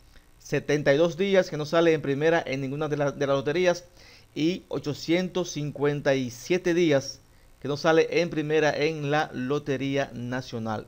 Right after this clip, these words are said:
Eso es mucho con demasiado. Eso es mucho con demasiado. Cuatro días hace que salió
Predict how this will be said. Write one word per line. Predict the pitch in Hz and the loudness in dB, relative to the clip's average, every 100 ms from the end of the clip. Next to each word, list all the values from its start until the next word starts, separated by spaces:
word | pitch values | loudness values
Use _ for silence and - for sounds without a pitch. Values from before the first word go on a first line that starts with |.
| - | -4
Eso | 143 160 151 151 | -2 -2 -2 -2
es | 147 160 - _ _ - - | 0 0 -4 _ _ -20 -16
mucho | 113 131 170 175 170 | -8 -2 0 0 -2
con | 160 135 | -2 -4
demasiado. | 131 123 123 120 110 117 110 - _ - _ _ - | -2 -4 -4 -2 -2 -2 -10 -20 _ -20 _ _ -8
Eso | 131 139 143 | -6 -2 -2
es | |
mucho | 139 196 214 196 | 0 -2 0 -2
con | 196 135 | -2 -4
demasiado. | 135 123 135 123 120 | -2 -2 0 0 2
Cuatro | 160 165 170 | 2 4 2
días | 180 170 151 147 | 4 4 2 0
hace | 151 151 139 | 0 0 -2
que | |
salió | 127 120 131 147 143 | -6 -4 0 -2 -2